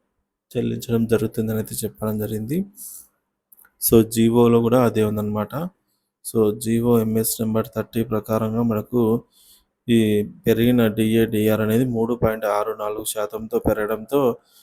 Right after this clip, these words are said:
so గరిష్టంగా మనకు ముప్పై మూడు పాయింట్ ఆరు ఏడు శాతానికి అయితే డిఏ, డిఆర్ చేరుకోవడం జరిగింది.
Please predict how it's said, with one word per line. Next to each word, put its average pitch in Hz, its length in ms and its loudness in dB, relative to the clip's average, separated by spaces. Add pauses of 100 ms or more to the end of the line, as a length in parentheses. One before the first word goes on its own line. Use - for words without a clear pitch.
(440)
so 123 60 -4 (160)
గరిష్టంగా 117 580 2
మనకు 113 300 2
ముప్పై 113 300 2
మూడు 113 300 0
పాయింట్ 113 340 -4
ఆరు 107 280 0
ఏడు 107 240 0
శాతానికి 104 500 -4
అయితే 117 180 -2
డిఏ, 113 300 -2
డిఆర్ 107 300 -4
చేరుకోవడం 107 420 -4
జరిగింది. 113 380 -10